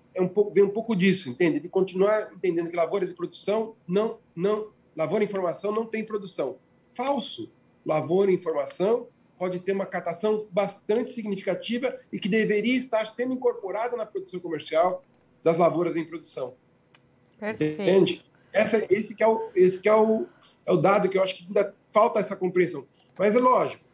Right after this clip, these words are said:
Speaker 1: não vai passar de, de três, dois e meio, três milhões de sacas na produção de arábica, e não sei quanto de robusta, pouco menos talvez, é, é, nessa, nessa produção de catação. Mas ela deveria estar sendo contabilizada porque,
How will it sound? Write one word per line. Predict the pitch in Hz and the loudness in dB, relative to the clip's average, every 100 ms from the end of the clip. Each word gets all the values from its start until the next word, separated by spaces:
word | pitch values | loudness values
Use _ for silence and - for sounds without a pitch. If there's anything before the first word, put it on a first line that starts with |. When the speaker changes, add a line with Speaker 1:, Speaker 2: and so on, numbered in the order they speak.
| _ _ | _ _
Speaker 1:
não | 220 | -4
vai | 240 | -4
passar | 240 220 226 | -2 -6 -6
de, | 226 196 147 - | -6 -8 -10 -12
de | 156 | -12
três, | - 165 190 220 202 160 127 - _ | -4 2 4 6 4 2 -2 -14 _
dois | 160 156 | -8 -6
e | 147 | 0
meio, | 170 208 175 | 4 6 4
três | 175 185 | 2 -2
milhões | 175 165 185 | 0 -2 -4
de | 180 | -6
sacas | - 190 202 165 - _ _ - | -2 -2 -2 -6 -12 _ _ -2
na | 160 | 0
produção | 165 165 165 165 | 0 -2 -2 -2
de | 160 | 0
arábica, | 147 170 214 131 | 0 0 -2 -6
e | 147 | -10
não | |
sei | 151 170 | -8 -8
quanto | 165 165 | -6 -6
de | 135 | -4
robusta, | 135 139 190 - - _ _ _ | 0 4 4 2 -8 _ _ _
pouco | 165 - | -4 0
menos | 139 180 135 | 2 4 2
talvez, | 139 139 196 196 - _ - _ _ _ - | -2 2 2 2 -6 _ -20 _ _ _ -6
é, | 147 156 - 156 147 147 | -2 -2 -4 -4 -2 0
é, | |
nessa, | 151 160 156 - 175 170 170 - | 0 0 -2 -2 0 0 -2 -8
nessa | 151 151 165 165 | -12 -10 -6 -4
produção | 160 156 160 | -4 -4 -2
de | |
catação. | 160 165 180 170 143 | -2 -2 -4 -4 -2
Mas | 170 180 | 0 0
ela | 202 | 0
deveria | 190 196 190 208 | 0 0 -4 -4
estar | 208 196 - | -4 -6 -6
sendo | 202 | -8
contabilizada | 196 196 196 196 180 156 185 202 | -6 -6 -6 -4 -2 -2 -2 -4
porque, | 202 190 202 196 | -8 -4 0 -2